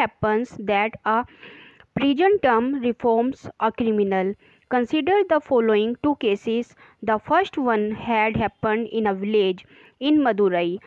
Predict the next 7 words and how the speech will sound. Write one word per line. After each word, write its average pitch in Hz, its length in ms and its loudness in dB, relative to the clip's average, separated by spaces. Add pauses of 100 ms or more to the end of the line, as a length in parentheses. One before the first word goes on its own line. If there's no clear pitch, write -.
(320)
district. 254 580 -2 (320)
One 294 400 2
Gopal 220 540 0
Yadav, 202 480 -2 (1200)
a 220 300 2
hardcore 226 840 0
criminal 220 580 0